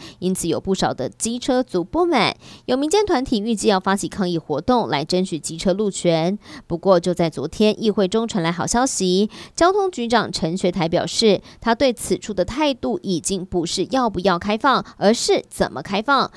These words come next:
承诺会在年底任期结束以前完成相关的评估。市议员则要求在年底前要试办开放。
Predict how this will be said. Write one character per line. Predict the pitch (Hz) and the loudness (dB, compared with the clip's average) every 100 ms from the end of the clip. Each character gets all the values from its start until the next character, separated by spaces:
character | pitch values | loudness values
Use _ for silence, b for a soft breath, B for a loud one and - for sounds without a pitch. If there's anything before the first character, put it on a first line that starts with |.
| B - | B 2
承 | 277 359 | 2 4
诺 | 415 | 2
会 | 330 | 2
在 | 311 | 2
年 | 240 190 202 | 2 2 2
底 | 196 208 | 0 0
任 | 285 | 0
期 | 240 190 | 0 -4
结 | - 165 | 0 0
束 | 180 - | 0 -4
以 | 180 160 | -6 -4
前 | - 175 - | 0 0 0
完 | 120 170 | -4 -2
成 | 175 160 | -2 -2
相 | 180 175 | -4 -2
关 | 180 | -2
的 | 170 | -2
评 | - 123 170 | -8 -10 -8
估。 | 233 247 254 262 B | -2 0 0 -2 B
市 | - 381 370 | -6 0 2
议 | 311 | 2
员 | 214 190 | 4 4
则 | 190 170 | 4 0
要 | 214 269 | 2 0
求 | - 170 | 2 0
在 | 170 175 | 2 0
年 | 156 208 | -2 -6
底 | 226 | -6
前 | 151 - 160 143 | -6 0 0 0
要 | 180 87 | -2 -2
试 | - 240 | -4 -2
办 | 185 165 101 | 0 0 -4
开 | - 139 | -6 -8
放。 | - 180 104 | -2 0 0